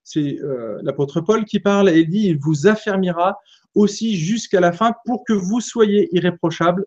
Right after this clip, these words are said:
au jour de notre Seigneur Jésus-Christ. » L'objectif du chrétien, c'est de devenir irréprochable. Alors attention, ici, le terme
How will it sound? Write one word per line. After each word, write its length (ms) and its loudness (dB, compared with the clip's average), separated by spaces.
au 120 4
jour 180 0
de 60 0
notre 240 -6
Seigneur 280 -6
Jésus-Christ. » 600 -14
L'objectif 1000 2
du 100 -4
chrétien, 360 2
c'est 180 0
de 100 8
devenir 500 4
irréprochable. 520 -4
Alors 160 4
attention, 420 2
ici, 520 -6
le 180 2
terme 360 2